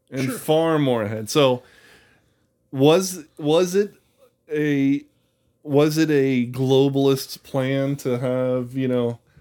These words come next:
Speaker 1: to, to, to, to massage the idea of men in dresses over the span of multiple decades? I'd say no. Was it Satan's plan? Uh, possibly.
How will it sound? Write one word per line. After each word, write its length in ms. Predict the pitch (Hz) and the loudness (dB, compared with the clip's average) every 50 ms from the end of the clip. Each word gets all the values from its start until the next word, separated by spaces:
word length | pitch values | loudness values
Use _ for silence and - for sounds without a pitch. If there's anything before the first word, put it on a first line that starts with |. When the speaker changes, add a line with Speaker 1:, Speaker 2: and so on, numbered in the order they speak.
| _ _ _ _ _ _ | _ _ _ _ _ _
Speaker 1:
to, 140 | - 135 127 | -6 -4 -4
to, 160 | - - 123 113 | -2 -2 -2 -2
to, 300 | - 127 120 120 123 117 | 0 0 0 0 0 -2
to 140 | - 127 117 | -2 -2 -2
massage 1120 | 117 117 117 113 - - - 131 123 123 123 123 123 127 131 127 123 - - - - - _ _ _ _ _ _ _ _ _ - | 0 0 -2 -2 -2 -2 -2 -2 0 0 0 0 0 0 0 -2 -4 -6 -8 -10 -12 -14 _ _ _ _ _ _ _ _ _ -8
the 140 | 131 131 131 | -2 0 2
idea 440 | 127 127 123 123 135 135 131 135 131 | 2 0 0 -2 -2 0 2 2 2
of 160 | 127 120 123 | 2 0 0
men 380 | 131 127 127 127 131 131 131 | -2 0 0 0 0 0 0
in 200 | 131 131 127 120 | -2 -2 -2 -2
dresses 640 | 110 117 123 123 120 123 - 143 143 143 139 135 143 156 | -2 -2 -2 -2 -2 -4 -4 -4 -4 -2 -4 -4 -6 -6
over 520 | 139 143 131 127 123 123 120 120 123 135 - - _ _ - 135 | -2 -2 0 0 0 0 2 2 2 0 -2 -8 _ _ -18 -12
the 180 | 127 131 117 | -6 -6 -4
span 420 | - - - - 139 135 139 135 135 | -4 -4 -2 0 0 2 2 0 0
of 140 | 127 120 123 | -2 -2 0
multiple 640 | 127 127 127 127 127 127 - 147 135 139 131 123 | 0 2 2 0 0 -2 -6 -8 -4 -4 -2 -2
decades? 680 | 120 127 123 123 123 - 143 139 143 147 147 - - - _ _ _ _ _ _ _ _ _ _ _ - | 0 0 0 0 0 0 0 0 0 -2 -4 -8 -14 -16 _ _ _ _ _ _ _ _ _ _ _ -6
I'd 200 | 131 131 127 - | -4 -4 -2 0
say 220 | - 127 120 113 | 0 0 2 2
no. 420 | 113 117 120 127 131 127 110 - - - _ _ _ _ _ _ _ _ _ _ _ _ _ _ _ _ _ | 0 0 0 0 0 0 -2 -4 -10 -18 _ _ _ _ _ _ _ _ _ _ _ _ _ _ _ _ _
Was 160 | - 110 113 | -10 -8 -8
it 100 | 113 101 | -8 -6
Satan's 400 | - - 117 131 165 156 143 143 | -4 -2 -2 -2 0 -2 -4 -4
plan? 380 | - - 175 175 185 196 202 196 _ _ _ _ _ _ _ _ - | -2 -4 -2 -2 -2 -2 -4 -6 _ _ _ _ _ _ _ _ -6
Uh, 460 | 131 135 139 139 135 135 131 131 127 - | -2 0 2 2 2 0 0 -2 -4 -6
possibly. 480 | 123 117 110 - - - - - - | -8 -10 -10 -10 -14 -18 -20 -20 -20